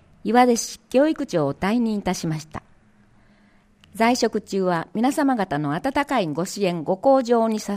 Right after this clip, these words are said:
えられ、職務を遂行することができましたことに対し、心から厚くお礼申し上げます。今後とも岩出市政、並びに岩出市の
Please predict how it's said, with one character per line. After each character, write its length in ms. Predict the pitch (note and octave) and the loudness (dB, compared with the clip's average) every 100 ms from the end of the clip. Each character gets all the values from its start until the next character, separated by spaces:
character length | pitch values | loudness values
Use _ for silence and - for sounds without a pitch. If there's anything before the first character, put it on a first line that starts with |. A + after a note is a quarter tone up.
| - | 0
え 140 | G#3+ F#3+ | 2 2
ら 120 | D3 | 0
れ、 140 | - _ _ _ _ _ _ - | -4 _ _ _ _ _ _ -6
職 340 | - C#4+ - | -2 0 0
務 160 | E3 C#3+ | -2 -2
を 80 | |
遂 240 | D3+ A#3+ C#4+ | -2 -4 -2
行 200 | C4+ B3+ | -2 -2
す 140 | A#3 | -4
る 60 | A#3 | -4
こ 120 | G3 | -2
と 120 | - | -2
が 120 | C#3+ C#3 | 0 -2
で 120 | E3+ | 0
き 120 | G#3+ | 2
ま 140 | A3 | 0
し 80 | A3+ | 0
た 100 | D3 | -4
こ 120 | C#3+ | -4
と 120 | D3+ F3 | -2 0
に 140 | D3+ | 0
対 220 | D#3+ C#3 | -4 -6
し、 220 | - - - _ _ _ _ _ _ _ _ | -6 -14 -20 _ _ _ _ _ _ _ _
心 360 | - G#3 A#3 | 2 4 2
か 140 | - C3 | 0 -6
ら 200 | A2 - | -6 -4
厚 260 | F#3 - - | -4 -4 -10
く 220 | - C3+ | -6 -2
お 60 | D3 | 0
礼 180 | F3+ G3 | 2 2
申 200 | F#3 F#3 | 0 -4
し 140 | - | -4
上 60 | E3 | -2
げ 120 | D3+ | 0
ま 120 | C#3 | -2
す。 240 | D3 - _ _ _ _ _ _ _ _ _ _ _ _ _ _ - | -4 -12 _ _ _ _ _ _ _ _ _ _ _ _ _ _ 2
今 200 | A#3+ B3 | 4 6
後 120 | A3 | 4
と 120 | F#3+ | 4
も 280 | F#3 E3 - _ _ _ | 2 -2 -6 _ _ _
岩 280 | F3 A3 C#4+ | 2 4 4
出 140 | C4 B3+ | 2 0
市 140 | - | -4
政、 380 | A3+ B2 E2 - _ _ _ _ _ _ _ | -4 -4 -4 -10 _ _ _ _ _ _ _
並 400 | G#3 A#3 F#3+ D#3 | 0 2 2 2
び 0 | |
に 260 | C#3 C#3 - | 0 -2 -2
岩 240 | A3+ B3+ | 0 2
出 100 | C4+ | 4
市 160 | C#4 D#3+ | 0 -2
の 280 | C#3+ B2+ | -4 -6